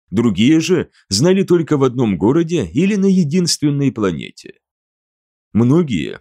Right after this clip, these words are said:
и они вызвали у меня улыбку, были присвоены за зверства, совершенные армиями моих братьев по приказу других моих братьев.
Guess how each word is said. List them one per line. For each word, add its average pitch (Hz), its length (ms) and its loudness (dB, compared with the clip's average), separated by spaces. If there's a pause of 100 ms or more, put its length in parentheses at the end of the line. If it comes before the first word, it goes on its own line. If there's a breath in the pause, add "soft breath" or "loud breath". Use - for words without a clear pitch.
(100)
и 107 120 2
они 175 220 2
вызвали 180 400 0
у 180 80 2
меня 160 260 0
улыбку, 98 720 -6 (100)
были 180 300 0
присвоены 165 640 0
за 113 140 0
зверства, 120 720 -2 (120 soft breath)
совершенные 175 840 0
армиями 165 520 0
моих 143 320 0
братьев 175 520 0
по 156 80 0
приказу 151 500 0
других 165 480 -2
моих 90 320 -2
братьев. - 480 -6